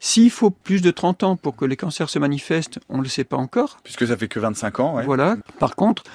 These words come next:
Speaker 1: on n'a pas vu d'effet très important qui fasse craindre, je dirais, à une épidémie de cancer dans les années qui viennent.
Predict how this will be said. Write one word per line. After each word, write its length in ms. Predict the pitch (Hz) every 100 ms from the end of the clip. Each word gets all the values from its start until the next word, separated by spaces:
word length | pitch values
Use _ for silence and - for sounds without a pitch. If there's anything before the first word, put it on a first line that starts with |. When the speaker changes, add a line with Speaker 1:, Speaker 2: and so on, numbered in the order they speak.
| - -
Speaker 1:
on 100 | 151
n'a 140 | 170
pas 160 | - 175
vu 360 | 165 180 175 - -
d'effet 440 | 139 151 170 160 _ -
très 240 | - 233
important 540 | 202 180 151 - 190 240
qui 140 | - 151
fasse 260 | - 151
craindre, 480 | - - 170 175 - -
je 100 | 135
dirais, 220 | 147 143
à 60 | 127
une 160 | 139
épidémie 500 | 175 - 170 156 156
de 80 | 139
cancer 380 | 131 139 - 147
dans 80 | 127
les 100 | 127
années 140 | 127
qui 140 | -
viennent. 260 | 131 170 247